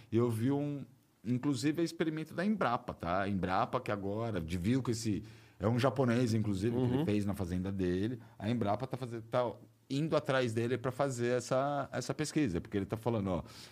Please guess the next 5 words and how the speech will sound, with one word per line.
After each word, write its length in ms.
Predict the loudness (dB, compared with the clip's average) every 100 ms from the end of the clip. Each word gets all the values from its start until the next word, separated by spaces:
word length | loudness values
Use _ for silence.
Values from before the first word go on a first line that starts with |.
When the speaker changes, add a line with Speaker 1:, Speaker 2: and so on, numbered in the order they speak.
| -2
Speaker 1:
eu 100 | -2
tô 160 | 2 2
usando, 480 | 4 2 2 0 -2 -12 -20 -20 -20
é, 120 | -2 -2
brita 640 | 4 4 4 4 0 0